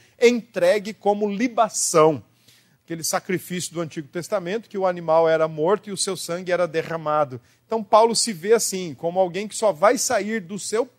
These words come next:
aprisionamento, da sua prisão, para simplesmente ser morto,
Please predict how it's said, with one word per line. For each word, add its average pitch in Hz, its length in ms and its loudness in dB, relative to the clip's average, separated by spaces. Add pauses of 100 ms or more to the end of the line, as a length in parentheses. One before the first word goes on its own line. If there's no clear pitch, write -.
(240)
aprisionamento, 185 1040 0
da 135 140 -4
sua 160 180 0
prisão, 156 520 2 (340)
para 220 220 6
simplesmente 233 800 -2
ser 233 220 6
morto, 190 600 8